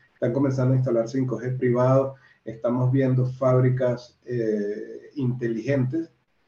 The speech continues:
y la verdad es que el país que no tenga cinco G va a comenzar a sufrir desde el punto de vista de competitividad en sus propias industrias, porque vamos a ver cómo mineras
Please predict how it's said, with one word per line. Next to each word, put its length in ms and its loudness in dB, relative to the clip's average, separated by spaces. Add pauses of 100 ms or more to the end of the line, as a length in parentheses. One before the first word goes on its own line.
(160)
y 100 -2
la 160 4
verdad 240 2
es 120 -4
que 360 -2
el 200 -4
país 600 -2 (320)
que 160 -4
no 580 0
tenga 380 0
cinco 460 -4
G 300 -4 (500)
va 140 2
a 80 -2
comenzar 400 0
a 40 0
sufrir 680 0
desde 160 -2
el 80 -6
punto 240 -2
de 60 2
vista 160 -4
de 100 -6
competitividad 800 0
en 80 0
sus 180 -2
propias 320 -2
industrias, 560 -2 (800)
porque 240 2
vamos 260 2
a 60 4
ver 240 0
cómo 240 2
mineras 760 2